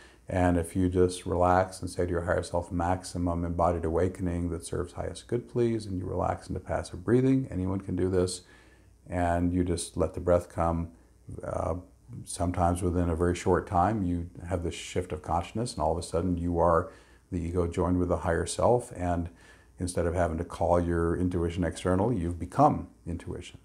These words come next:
that which is operating your very body is your source of intuition, your higher self. So, um,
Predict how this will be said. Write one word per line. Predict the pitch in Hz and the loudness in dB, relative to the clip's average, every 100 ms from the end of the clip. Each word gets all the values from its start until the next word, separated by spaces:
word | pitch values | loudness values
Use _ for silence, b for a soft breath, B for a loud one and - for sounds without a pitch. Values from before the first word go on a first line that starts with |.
| _ | _
that | 87 85 | -2 0
which | 87 82 - | -2 -6 -6
is | 85 | -6
operating | 87 87 - 82 85 85 82 | -2 -4 -2 -4 -2 -4 -2
your | 87 82 | 0 0
very | 85 82 80 | 0 0 0
body | 82 101 120 80 80 - _ - | 4 6 6 2 -6 -16 _ -8
is | 85 80 | -8 -6
your | 82 | -8
source | 80 - 73 - | -8 -8 -10 -10
of | |
intuition, | 80 71 - 82 - 85 | -12 -10 -12 -12 -14 -12
your | 87 85 | -10 -6
higher | 85 80 | -6 -6
self. | 80 - - - - _ b b b b b b b b | 0 0 0 -6 -20 _ b b b b b b b b
So, | - - 95 87 87 | 0 6 8 8 6
um, | 90 90 87 90 | 4 4 2 -2